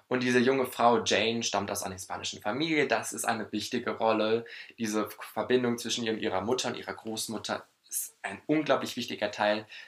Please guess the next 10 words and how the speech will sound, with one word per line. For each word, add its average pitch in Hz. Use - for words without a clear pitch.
der -
Serie. 104
Familie 131
ist 120
ein 117
großes, 117
wichtiges 117
Thema. 113
Es 127
geht 143